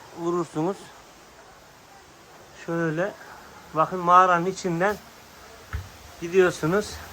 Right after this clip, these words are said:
Şuradan şelaleyi izliyorsunuz. Bu mağaranın içinden giden yol arkadaşlar. Şurada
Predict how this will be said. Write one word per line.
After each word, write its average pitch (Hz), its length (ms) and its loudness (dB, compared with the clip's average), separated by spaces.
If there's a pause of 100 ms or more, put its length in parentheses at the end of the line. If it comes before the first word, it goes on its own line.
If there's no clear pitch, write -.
(1300)
Şuradan 170 340 2
şelaleyi 170 760 6
izliyorsunuz. 135 640 -2 (1600)
Bu 208 60 0
mağaranın 240 460 8
içinden 233 480 8
giden 233 260 6
yol 233 260 6
arkadaşlar. 214 720 4 (440)
Şurada 214 360 2